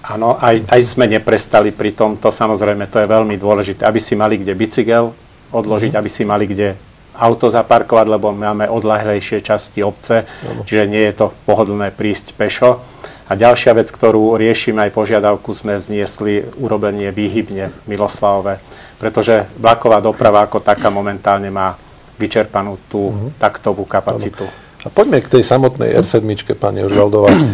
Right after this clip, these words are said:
Speaker 2: E, kedy vy vidíte reálne, že by, e,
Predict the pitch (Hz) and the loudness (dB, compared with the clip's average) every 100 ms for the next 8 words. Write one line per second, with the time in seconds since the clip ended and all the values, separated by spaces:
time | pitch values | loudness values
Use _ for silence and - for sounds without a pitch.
0 | 90 - - 113 113 113 113 110 - - | -4 -14 -2 2 4 6 4 0 -8 -20
1 | - 214 262 117 104 107 107 - 110 120 | 0 2 2 0 0 0 -2 -4 -6 -4
2 | 123 - 101 101 123 117 104 95 95 101 | -6 0 4 6 6 6 4 2 0 0
3 | 120 127 - 98 101 104 107 104 | 0 -4 -12 -6 -2 0 2 2